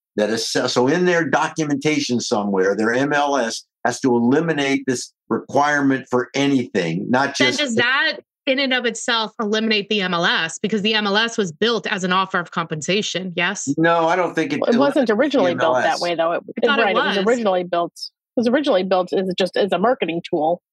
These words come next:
Speaker 3: so that you could get your listings out to the other membership.
Speaker 1: Yeah, it was originally set up, but I said originally. Originally, it was marketing, but it evolved, and it probably didn't
Speaker 3: Right.
Speaker 1: take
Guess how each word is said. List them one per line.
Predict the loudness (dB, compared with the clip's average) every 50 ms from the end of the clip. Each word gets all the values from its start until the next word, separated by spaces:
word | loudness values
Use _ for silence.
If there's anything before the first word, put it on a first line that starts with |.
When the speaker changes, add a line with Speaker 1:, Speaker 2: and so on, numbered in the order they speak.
| _ _ _
Speaker 3:
so | -4 0
that | 0 0 0
you | 0 -2
could | -2 -2 0 0
get | 0 0 0 0
your | 0 2
listings | 0 0 0 0 -2 0 2 2
out | 0 0 -2 -2 -2
to | -2
the | 0 2 2 2
other | 2 0 0 -2 -4 -6 _ _ _ _ -4
membership. | 0 2 2 4 2 2 2 2 0 -2
Speaker 1:
Yeah, | -2 -4 -6 -6 _ 0 2
it | 2
was | 2 2 2
originally | 0 2 2 2 0 0 0 -2 -2 -2 0 0 0 0 0 -2 -4 -6 _ _ _ _ _
set | -10 -10 -6 -2 0 2 2 2 2
up, | 2 0 0 0 -2 -4
but | -4
I | -4
said | -2 -2 -2 0
originally. | 2 0 0 0 -2 -2 -2 -2 -2 0
Originally, | 2 2 2 2 2 2 2 2
it | 0 0 0
was | 0 -2 0
marketing, | 0 2 2 0 0 -2 -6 -4 -4 -2 -2 0
but | 0 0
it | 2
evolved, | 2 0 0 2 2 2 2 2 2 2 0 0 -2 -4 -4
and | -6 -6
it | -4 -2
probably | 0 0 2 2
didn't | 0 0 0
Speaker 3:
Right. | 0 -2
Speaker 1:
take | -4 -8